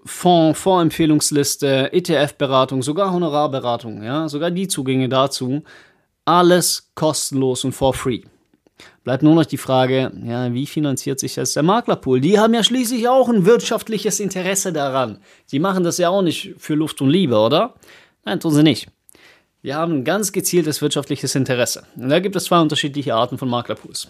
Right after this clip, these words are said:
Es gibt Maklerpools oder Anbindungen, da zahlst du halt ein Fixum, Betrag X, keine Ahnung, ein Maklerpool, von dem ich weiß, der nimmt irgendwie dreihundert Euro im Monat oder so. Und dann kriegst du natürlich auch alles zur Verfügung gestellt. Bei uns ist es anders.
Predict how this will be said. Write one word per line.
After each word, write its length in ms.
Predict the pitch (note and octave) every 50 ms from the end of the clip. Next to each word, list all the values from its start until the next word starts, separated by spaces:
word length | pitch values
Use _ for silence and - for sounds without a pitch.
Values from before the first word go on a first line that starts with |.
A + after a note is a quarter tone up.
| _ -
Es 200 | - B2 A#2 C3+
gibt 240 | F#3+ G3+ G3+ -
Maklerpools 560 | D3 D3 D#3 D#3 - D3+ C#3 - C#3 C3 - B2
oder 140 | A2 G#2+
Anbindungen, 680 | A2 C#3 C#3+ C#3 D3+ D3 C#3+ C#3 C3 B2+ A#2 A#2+ B2+ B2
da 120 | A2 A#2+ A2+
zahlst 260 | - C#3 C3 A#2+ -
du 60 | B2+
halt 100 | A#2+ -
ein 80 | A#2+ -
Fixum, 400 | - G3+ G3 - - C#4+ D4 D#4 _ _ _ _ _ - - - - - - - - _ _ _ -
Betrag 560 | - B2+ - - E3 D#3 C#3+ - - - - _ _ _ _ _ _ _ -
X, 360 | D#3+ G3 G3 G3 - - - - - -
keine 180 | - B2+ B2+
Ahnung, 420 | B2+ C3+ D3 D3+ D3+ D3+ C#3+ C#3 C#3 _ - E3+ -
ein 160 | B2+ C3+ C#3+
Maklerpool, 420 | D3 C#3+ C#3+ C#3+ - C#3 - D3+ C3+
von 140 | C3 C3 B2+
dem 80 | B2+
ich 140 | B2 A#2+ -
weiß, 200 | C3+ C3+ C3+ -
der 60 | C#3
nimmt 160 | C3 C3 B2+
irgendwie 240 | C#3 C3 - - C3
dreihundert 340 | C3 B2+ C3 C3 C3 C3 A#2+
Euro 220 | C#3 D3+ D#3+ E3
im 60 | E3 E3
Monat 280 | D#3+ E3 E3 D#3+ D#3 D#3+
oder 160 | D3+ D3 C#3+
so. 260 | C#3+ D3+ D3+ D3 C#3 _ _ - C3
Und 60 | B2
dann 140 | C3 C#3 C3
kriegst 260 | - D3 B2+ - C3+
du 20 |
natürlich 380 | B2+ A#2+ - C#3 C3 A#2+ - B2
auch 120 | A#2+ -
alles 140 | B2 A#2+ A2
zur 120 | - B2+
Verfügung 340 | - C3+ A#2 - C#3+ C3 B2+
gestellt. 400 | A#2 - - - - - - - _ _ _ _ _ _ _ _ _ _ _ _ _ - - - - - - - - - _ _ _ _ -
Bei 160 | C3+ D3 G#3
uns 380 | C#4 E4 E4+ - - - - - _ _ _ - -
ist 100 | D3+ C#3+
es 160 | C#3 C#3 B2+ D#3
anders. 540 | F3+ G#3+ A#3+ A#3+ A3+ A3 - - - _